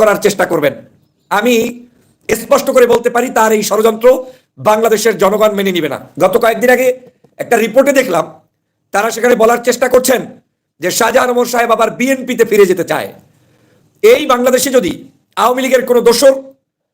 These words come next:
আবার আওয়ামী লীগের কোনো দুষ্ট,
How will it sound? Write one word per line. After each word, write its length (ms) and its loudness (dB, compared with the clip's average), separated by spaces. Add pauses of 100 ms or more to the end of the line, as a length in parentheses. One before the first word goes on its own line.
(340)
আবার 400 -2
আওয়ামী 220 0
লীগের 260 -2
কোনো 120 4 (500)
দুষ্ট, 280 -2